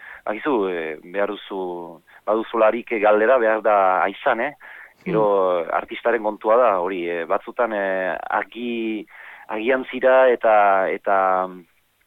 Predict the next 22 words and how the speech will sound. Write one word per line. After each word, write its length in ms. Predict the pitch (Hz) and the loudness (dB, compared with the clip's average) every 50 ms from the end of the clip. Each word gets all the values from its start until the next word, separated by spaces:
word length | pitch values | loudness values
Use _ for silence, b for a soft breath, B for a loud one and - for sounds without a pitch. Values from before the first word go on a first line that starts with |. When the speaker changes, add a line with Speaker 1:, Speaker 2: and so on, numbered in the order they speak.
| _ _ _ _ - | _ _ _ _ -12
Speaker 1:
argipean 540 | - 110 - 110 113 107 - 123 113 107 104 | -10 -10 -10 -10 -10 -4 0 2 2 2 0
egan 200 | 95 87 98 98 | -2 -6 -8 -8
ezake 440 | 92 - - 101 - 113 110 104 101 | -8 -6 -8 -8 -4 -2 0 0 0
eta, 400 | 98 - 101 92 90 87 85 82 B B B B B B B B B _ | 0 0 0 0 0 0 -2 -6 B B B B B B B B B _
eta 680 | - - - - 92 85 85 82 80 78 76 73 71 64 | -20 -20 -12 -6 -4 -2 -2 0 0 0 -2 -2 -2 -2
baduzu 320 | - - 95 98 95 - 110 | -2 -2 -4 -4 -6 -10 -10
fama, 400 | - - 92 98 123 147 143 127 | -6 -2 0 2 2 4 2 2
eta 160 | 110 - 110 | 2 0 -2
beste 240 | 98 98 - - 101 | -2 -4 -4 -2 0
bat, 160 | 101 101 - | 0 0 0
batean 540 | - - 101 104 - - 113 113 110 104 98 | -2 -4 -4 -2 0 2 0 0 0 0 -2
bas-, 220 | 92 104 98 - - _ | -2 -2 -2 -2 -6 _
bat 340 | 87 82 85 104 104 - 113 | -18 -10 -6 -4 -4 -2 0
ere, 220 | 113 143 131 104 | 0 2 2 2
beraz 220 | 95 95 98 98 90 | 2 2 0 0 0
behar 200 | 87 104 101 104 | -2 -2 -2 0
da 460 | 101 104 95 92 90 85 85 82 80 80 80 | 2 2 4 4 4 2 0 0 -4 -4 -4
baliatu, 420 | 80 87 92 92 98 - - 110 110 | -4 -2 -2 -2 -2 -2 -2 -2 -2
ez? 100 | 135 - - | -2 -4 -8
Beraz 200 | - 87 90 95 87 | -8 -6 -6 -2 0
baliatzen 360 | 98 98 101 101 - - 87 | 0 0 0 0 -4 -6 -12
dugu. 240 | 82 82 73 78 | -18 -16 -18 -18